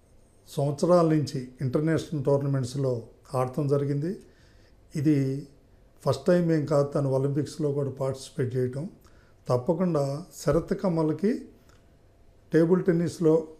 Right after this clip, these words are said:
మెడల్ వచ్చే అవకాశం ఉంది. అదేవిధంగా ఆర్చరీలో కూడా ఇప్పుడు చూస్తే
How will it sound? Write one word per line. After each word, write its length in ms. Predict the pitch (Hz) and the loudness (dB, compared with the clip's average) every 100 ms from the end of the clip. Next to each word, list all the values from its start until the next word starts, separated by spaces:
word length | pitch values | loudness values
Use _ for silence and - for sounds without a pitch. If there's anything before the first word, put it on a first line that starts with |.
| - | -2
మెడల్ 240 | 143 160 | 2 4
వచ్చే 420 | 165 - 156 147 151 - | 4 4 4 4 2 -2
అవకాశం 500 | 147 139 156 123 131 | -2 4 2 2 0
ఉంది. 180 | 117 113 - - _ - - - 156 | -2 -4 -12 -20 _ -20 -20 -10 -2
అదేవిధంగా 720 | 147 190 196 190 180 151 139 | 4 6 8 6 4 4 2
ఆర్చరీలో 560 | 165 - 196 190 180 160 | 0 2 4 6 6 6
కూడా 420 | 147 120 113 127 - - - - - - | 4 4 -2 -8 -16 -20 -20 -20 -20 -10
ఇప్పుడు 200 | 135 131 | -6 -4
చూస్తే 680 | 120 180 175 165 139 135 | 0 0 2 4 4 4